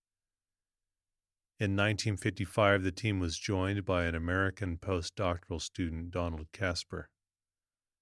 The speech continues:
He worked on the precise location of R N A molecules in T M V. In nineteen fifty-six,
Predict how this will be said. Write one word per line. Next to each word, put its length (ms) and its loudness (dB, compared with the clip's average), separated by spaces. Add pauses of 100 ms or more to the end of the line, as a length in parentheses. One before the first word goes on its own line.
(500)
He 140 4
worked 300 4
on 220 0
the 80 0
precise 600 2
location 680 0
of 160 -4
R 320 2
N 200 0
A 120 -2
molecules 760 -4
in 180 -8
T 260 -8
M 180 -12
V. 300 -12 (1300)
In 160 0
nineteen 420 0
fifty-six, 840 -2